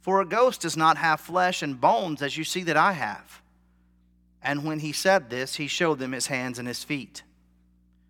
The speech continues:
While in their joy they were disbelieving and still wondering, he said to them, "Have you anything to eat?" They gave him a piece of broiled fish, and he took it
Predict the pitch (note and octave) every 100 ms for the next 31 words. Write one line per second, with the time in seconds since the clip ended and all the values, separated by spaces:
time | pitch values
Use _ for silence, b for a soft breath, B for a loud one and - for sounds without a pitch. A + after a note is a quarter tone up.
0 | _ D#3 D#3 E3+ E3+ D3+ C3 C#3 D#3+ D3
1 | C3 C#3+ C3+ B2+ C#3 D3 C3 A#2+ D3 A2
2 | A2 A2+ A#2+ A#2 E3 C3 D3 F3 A2 A2+
3 | B2 - b b F3+ E3 G3+ F#3+ F3 F3+
4 | F3 D#3+ b b b b _ A3 B3+ C4
5 | C4 - F3+ A3+ A#3+ G#3 G3+ - D#3 E3+
6 | A2 - - _ _ _ _ _ _ _
7 | _ C#3 C3+ D3+ D3+ E3 C#3 B2 - D#3
8 | - A#2+ D3 D#3 C3 A2+ - G3+ C#3+ -
9 | B B B D#3 F3 - - A#3+ A#3+ F#3+